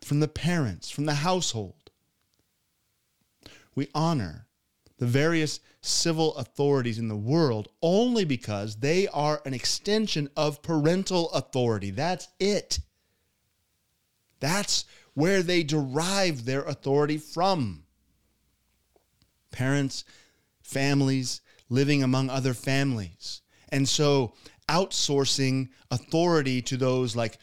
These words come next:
police officers and teachers and, and pastors and,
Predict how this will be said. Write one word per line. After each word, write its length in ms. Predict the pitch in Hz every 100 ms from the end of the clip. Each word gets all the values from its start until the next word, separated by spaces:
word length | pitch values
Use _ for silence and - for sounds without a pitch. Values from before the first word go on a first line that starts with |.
| - -
police 480 | 190 180 160 127
officers 600 | 120 107 104 95 110 107
and 160 | 127 147
teachers 760 | 202 196 160 - 104 101 101 110
and, 160 | 107 - -
and 260 | 156 143 -
pastors 760 | 175 185 175 - 120 110 104
and, 140 | 110